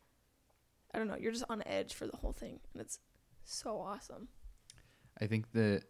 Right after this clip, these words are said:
Speaker 2: um, well, actually, so I, I have a question for you guys before I, I jump into what I was gonna say. Who, because I think that's interesting what you said, like, even the most chaotic scene, we're not, like, worried for our characters. We don't think that they're gonna get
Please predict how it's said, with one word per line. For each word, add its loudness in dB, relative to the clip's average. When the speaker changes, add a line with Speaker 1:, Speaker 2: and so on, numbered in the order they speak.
Speaker 2:
um, 2
well, 6
actually, 8
so 4
I, 10
I 8
have 10
a 6
question 2
for -4
you 0
guys 2
before 2
I, 4
I 4
jump 0
into 0
what 4
I 2
was -2
gonna -2
say. 0
Who, 6
because 8
I 8
think 2
that's 4
interesting 4
what 6
you 4
said, 2
like, 2
even 6
the 6
most 6
chaotic 4
scene, 4
we're 6
not, 4
like, 4
worried 6
for 2
our 2
characters. 0
We 4
don't 4
think 0
that -2
they're 0
gonna -4
get -4